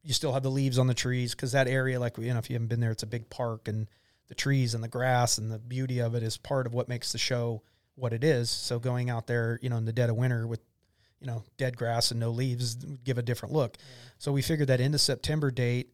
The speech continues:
Speaker 1: and also being mindful and aware of others that were doing shows in September, not to step on dates and stuff like that. Um, that was really the only date we can do. So we, we changed it to s-, the twenty-sixth and seventh of September, which is coming up here,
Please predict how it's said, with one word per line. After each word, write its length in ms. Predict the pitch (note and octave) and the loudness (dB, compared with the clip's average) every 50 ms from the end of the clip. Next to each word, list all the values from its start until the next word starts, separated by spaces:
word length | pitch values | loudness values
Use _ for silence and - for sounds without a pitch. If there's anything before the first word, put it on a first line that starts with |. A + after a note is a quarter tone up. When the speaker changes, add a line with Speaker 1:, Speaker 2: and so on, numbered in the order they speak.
| _ _ _ _ _ _ _ _ _ - | _ _ _ _ _ _ _ _ _ -4
Speaker 1:
and 120 | D#3 C3 | 0 2
also 260 | B2 C3+ C3 - - C3+ | 2 2 2 2 2 2
being 300 | B2 B2 B2+ B2 A#2+ B2 | 2 2 2 2 2 2
mindful 400 | A#2+ A#2+ B2 B2 - - B2+ A#2+ | 2 2 2 0 0 -2 -2 0
and 80 | A#2 | 0
aware 240 | A2+ A#2 A#2+ A#2 A#2 | 0 0 0 0 0
of 80 | A#2 A2+ | 0 0
others 600 | - B2+ B2+ C3 B2+ A#2+ A#2 - - - - - _ _ _ _ _ - | 0 2 2 4 2 2 2 0 0 -2 -4 -8 _ _ _ _ _ -8
that 100 | - A#2 | -6 -4
were 60 | A#2+ | -2
doing 220 | A#2 B2 A#2 A2+ | 0 0 0 2
shows 400 | - - - A#2+ A#2+ A#2+ A#2+ A2 | 2 2 2 2 2 2 0 0
in 60 | A#2 | 0
September, 600 | A2 - A#2 - - - B2+ B2 A#2+ A#2 A2+ A2 - _ _ _ _ _ _ _ _ _ _ _ - | -2 -2 -2 -2 -4 -2 -2 0 0 -2 -2 -4 -6 _ _ _ _ _ _ _ _ _ _ _ -8
not 220 | C3+ A#2+ A#2 - | -6 -4 -2 0
to 40 | B2+ | 2
step 280 | - - - B2+ A2+ B2 | 2 2 2 0 0 0
on 120 | A#2+ A#2+ | -2 0
dates 320 | A#2 B2 A#2 A#2 A2+ - | 0 -2 -2 -2 -4 -4
and 80 | - A2+ | -4 -4
stuff 200 | - - A#2 - | -4 -4 -4 -6
like 140 | A#2+ A2 - | -6 -4 -4
that. 300 | B2+ A#2+ A2+ A#2 A#2 - - | -2 -2 -2 -2 -4 -6 -6
Um, 300 | - B2 A2+ A2+ A2 A2+ - - | -4 -2 0 0 -2 -2 -4 -4
that 180 | C3 C3 B2+ B2+ | 0 0 2 2
was 140 | D#3+ C#3 A#2+ | 2 0 0
really 240 | B2 C#3 C3+ C3 B2+ | 0 0 2 2 2
the 140 | A#2+ A#2+ | 0 0
only 180 | A#2+ A#2+ A#2 A#2 | 0 0 -2 -2
date 220 | A2+ A#2 A2+ - | -2 -2 -2 -4
we 100 | A#2+ B2 | -4 -6
can 140 | - - A#2 | -6 -6 -4
do. 140 | A2+ A2+ G#2+ | -4 -4 -4
So 100 | - - | -4 -4
we, 140 | A#2 A#2 A#2+ | -4 -4 -4
we 160 | - B2 A#2+ | -6 -6 -6
changed 300 | A2 - B2+ B2 A#2 A2+ | -4 -4 -2 -2 -2 -4
it 40 | - - | -6 -6
to 60 | A#2 | -6
s-, 220 | A2+ - - - - | -4 -4 -6 -6 -10
the 80 | - - | -16 -20
twenty-sixth 540 | - - B2+ B2 A#2 - - A#2+ A2+ - - | -8 -6 -4 -2 -2 -2 -4 -4 -6 -6 -6
and 120 | A#2+ A2+ - | -4 -4 -2
seventh 400 | - B2+ A#2 A2+ A#2 A2+ - - | -2 -2 -2 -2 -4 -8 -10 -12
of 120 | - A2+ - | -12 -10 -8
September, 580 | - - A2+ - - C3 A#2+ A2 F#2+ A2+ A#2 - _ _ _ _ _ _ _ _ _ _ | -6 -8 -6 -6 -6 -6 -6 -6 -8 -10 -14 -18 _ _ _ _ _ _ _ _ _ _
which 160 | - C3+ - | -8 -4 -4
is 120 | C#3+ B2 - | -2 -2 -2
coming 260 | - B2+ B2 A#2+ A#2 | 0 0 2 2 2
up 140 | A#2 A2+ - | 2 0 0
here, 280 | B2+ A#2 A#2 A#2 A2 | 0 2 2 2 0